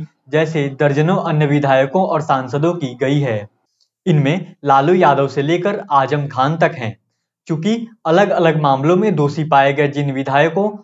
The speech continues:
और सांसदों की सदस्यता गई है, उनमें सभी दलों और यहां तक कि भाजपा के नेता भी शामिल हैं।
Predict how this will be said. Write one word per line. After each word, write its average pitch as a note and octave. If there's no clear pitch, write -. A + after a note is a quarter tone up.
और C#3+
सांसदों D3
की D#3
सदस्यता C3+
गई D#3+
है, F3+
उनमें C#3+
सभी C3+
दलों G3
और C#3
यहां D#3
तक F3+
कि D#3
भाजपा C3+
के D3+
नेता C3+
भी D3
शामिल D3+
हैं। A#2